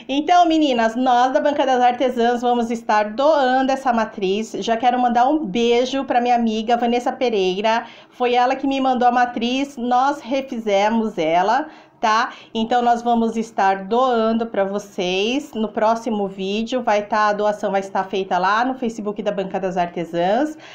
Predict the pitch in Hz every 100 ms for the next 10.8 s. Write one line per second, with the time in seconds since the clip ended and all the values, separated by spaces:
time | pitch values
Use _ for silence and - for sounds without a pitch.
0 | - - 226 233 233 233 214 214 220 208
1 | 226 302 311 277 277 294 339 339 277 277
2 | 285 262 247 262 285 - 269 262 254 269
3 | 269 254 294 330 330 302 302 294 294 285
4 | 269 262 - 247 269 226 127 - _ -
5 | - - - 226 277 359 403 381 311 240
6 | 180 156 180 - _ - - - 262 240
7 | 254 269 302 349 370 254 277 294 311 320
8 | 254 247 247 - 226 233 254 247 294 311
9 | 311 262 269 254 262 262 247 247 233 254
10 | 247 240 240 240 262 302 311